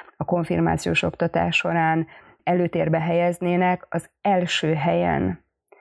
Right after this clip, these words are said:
a barátság áll. A megkérdezettek kilencvenhárom százalékának döntő az a téma, hogy mi a helyzet a barátaimmal,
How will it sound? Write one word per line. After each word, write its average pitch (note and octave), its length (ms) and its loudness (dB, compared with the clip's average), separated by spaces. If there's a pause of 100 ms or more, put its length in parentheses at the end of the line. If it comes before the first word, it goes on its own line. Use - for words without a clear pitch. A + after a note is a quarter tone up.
(340)
a - 80 -8
barátság D3 680 -2
áll. - 400 -2 (840)
A F#3+ 60 0
megkérdezettek E3+ 960 0
kilencvenhárom E3 960 0
százalékának E3+ 1040 0
döntő D#3 920 -2
az E3+ 180 -2
a D#3+ 80 0
téma, D#3+ 360 -2
hogy E3 220 0
mi D#3+ 140 2
a E3 60 2
helyzet E3+ 400 0
a D#3+ 60 0
barátaimmal, F#3 920 0